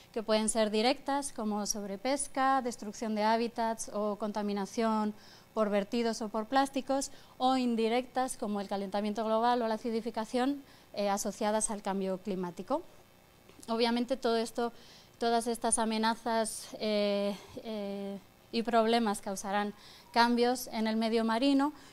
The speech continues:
pero todavía no sabemos, no conocemos muy bien cómo responderán estas comunidades microbianas ante estos cambios,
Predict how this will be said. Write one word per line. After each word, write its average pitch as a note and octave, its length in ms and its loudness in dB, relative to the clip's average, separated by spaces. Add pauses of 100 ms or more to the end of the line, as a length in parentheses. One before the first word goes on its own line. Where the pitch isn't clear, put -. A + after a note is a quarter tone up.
(120)
pero C4+ 340 2
todavía A3+ 500 -2
no A3+ 120 -2
sabemos, A#3+ 560 -2
no B3 100 0
conocemos B3+ 420 0
muy A#3+ 140 -2
bien B3+ 320 0
cómo B3 320 0
responderán A#3+ 680 -2
estas A3 340 -8
comunidades G#3+ 520 0
microbianas A3 600 0 (300)
ante G#3 300 -2
estos G#3 340 -6
cambios, C#4+ 560 2